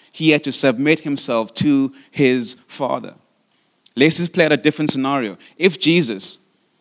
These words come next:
and the, when the moment arose for him to give his life to God and follow the plan and purpose that he came here on earth to do or fulfill, if he was about, "Actually, no, I'm not,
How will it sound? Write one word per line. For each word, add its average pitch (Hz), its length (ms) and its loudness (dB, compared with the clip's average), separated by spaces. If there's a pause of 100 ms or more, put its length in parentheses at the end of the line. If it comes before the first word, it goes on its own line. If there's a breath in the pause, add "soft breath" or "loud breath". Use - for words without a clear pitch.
(200)
and 123 120 -2
the, 120 40 2
when 127 140 2
the 127 80 0
moment 165 460 2
arose 147 440 2
for 135 120 -4
him 151 180 -2
to 127 220 -4
give 147 260 2
his 151 180 -2
life 139 240 -4
to 131 100 -12
God 131 200 -4
and 120 100 -8
follow 151 300 -2
the 127 100 -6
plan 143 240 -6
and 131 120 -6
purpose 127 260 -4
that 127 100 -4
he 127 80 -2
came 147 340 -4
here 139 160 -6
on 131 160 -8
earth 131 280 -8
to 131 100 -4
do 113 320 -2
or 101 100 -10
fulfill, 107 520 -8 (600 soft breath)
if 147 200 2
he 202 160 2
was 190 160 4
about, 131 500 2 (260 soft breath)
"Actually, 131 280 -6
no, 127 100 -2
I'm 120 180 -2
not, 127 240 -8